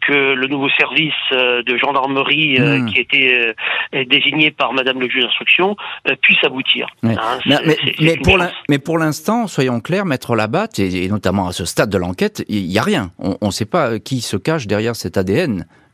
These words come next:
Speaker 2: Que ce soit d'ailleurs sur le mégot
Speaker 1: Ah,
Speaker 2: ou
Speaker 1: pour le
Speaker 2: sur,
Speaker 1: moment,
Speaker 2: ou
Speaker 1: non.
Speaker 2: sur l'étron ou en tout cas sur les fougères qui avaient été
Speaker 1: Pour le
Speaker 2: récup-,
Speaker 1: moment,
Speaker 2: récupérées
Speaker 1: non.
Speaker 2: à l'époque.
Speaker 1: Moi, je fais confiance après aux services d'enquête pour que, euh,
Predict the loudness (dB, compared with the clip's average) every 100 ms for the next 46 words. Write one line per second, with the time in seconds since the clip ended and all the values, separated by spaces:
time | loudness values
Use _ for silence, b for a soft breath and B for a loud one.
0 | -6 -4 -4 -2 0 0 0 0 -2 -6
1 | -8 0 0 2 0 4 4 4 2 2
2 | 2 2 2 4 2 2 2 0 0 -2
3 | -2 -4 -2 0 -2 -2 0 0 0 B
4 | B B -2 0 0 -2 -4 -2 0 0
5 | -2 -4 -2 0 0 0 2 4 4 2
6 | 2 2 2 2 2 2 0 -2 -4 -2
7 | 2 4 4 2 0 2 2 2 2 0
8 | -2 0 0 2 2 0 -2 -4 -2 -2
9 | -2 -4 -6 -4 0 0 0 -2 -2